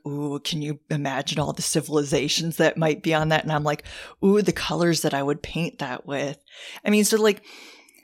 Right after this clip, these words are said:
like, I think, like, we all see things differently, but, like, being,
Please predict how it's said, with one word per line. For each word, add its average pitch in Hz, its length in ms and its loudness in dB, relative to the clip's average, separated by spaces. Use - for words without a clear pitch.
like, 214 240 6
I 196 160 4
think, 294 280 0
like, 196 180 2
we 180 220 4
all 143 260 -4
see 170 180 -2
things 165 300 -4
differently, 165 440 -4
but, 139 160 -6
like, 151 260 -2
being, 208 400 2